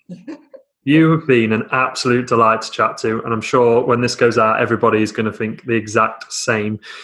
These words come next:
Speaker 2: If people do wanna get in touch with you, what's the best way for them to, to get in touch with you?
Speaker 1: LinkedIn's probably easiest, and,
Speaker 2: Mm-hmm.
Speaker 1: um, like I say, on the twenty-eighth of March, I'll be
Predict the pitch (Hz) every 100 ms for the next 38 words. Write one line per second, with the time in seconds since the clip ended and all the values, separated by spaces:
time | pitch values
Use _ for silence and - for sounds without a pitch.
0 | - - 135 - 180 175 175 160 160 151
1 | 143 139 135 - 151 - 107 107 117 127
2 | 147 - 139 - 131 123 - 120 120 113
3 | 123 117 120 120 - 120 127 123 - -
4 | 135 113 104 _ _ _ _ _ _ -
5 | 311 320 - 269 269 302 277 - 247 240
6 | 214 220 185 190 208 233 - - 214 208
7 | 208 - 202 196 196 196 196 208 208 220
8 | 202 202 202 214 202 202 190 - - 190
9 | 185 185 185 180 - - 180 170 175 180
10 | 175 175 175 180